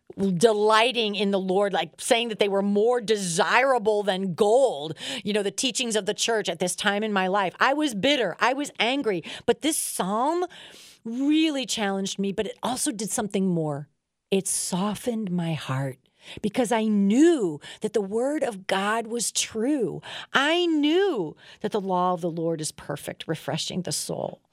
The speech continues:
I knew all of these things. And when you put it all together and read, it was so beautiful. So the question for all of us is, do we believe this? Do we believe that this,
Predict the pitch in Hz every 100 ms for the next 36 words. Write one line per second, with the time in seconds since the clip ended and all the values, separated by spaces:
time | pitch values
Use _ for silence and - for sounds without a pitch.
0 | - - 233 247 285 349 381 262 175 151
1 | 151 - 135 170 - 190 196 185 - 294
2 | 311 277 220 190 202 220 180 202 226 190
3 | - 220 196 196 185 - 139 - - -
4 | 247 277 277 320 330 294 240 233 190 214
5 | - 208 226 262 - _ _ _ - 170
6 | 233 202 208 180 208 170 143 - - -
7 | _ _ - 233 330 359 339 202 170 143
8 | 175 202 220